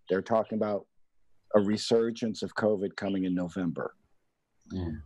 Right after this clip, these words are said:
Speaker 1: Uh, sars came and went. Took about twelve to eighteen months before the Beijing, uh, live scene w-,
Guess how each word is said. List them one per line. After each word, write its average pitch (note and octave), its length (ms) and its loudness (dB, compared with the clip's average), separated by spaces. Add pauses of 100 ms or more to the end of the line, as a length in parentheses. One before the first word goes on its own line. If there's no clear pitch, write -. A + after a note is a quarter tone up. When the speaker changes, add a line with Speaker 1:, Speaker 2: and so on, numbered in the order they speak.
Speaker 1:
Uh, F#2+ 560 0
sars A#2+ 600 2
came A#2 320 0
and A2 100 -2
went. F2+ 340 -4 (800)
Took C#3 160 2
about C3 240 4
twelve A#2+ 340 0
to A2 160 -2
eighteen G#2+ 340 -2
months F#2 520 -4
before G2 580 4
the E2+ 100 -8
Beijing, F#2+ 960 -2 (680)
uh, F#2 500 4
live G2 440 -2
scene E2+ 520 -4 (100)
w-, F2 760 -2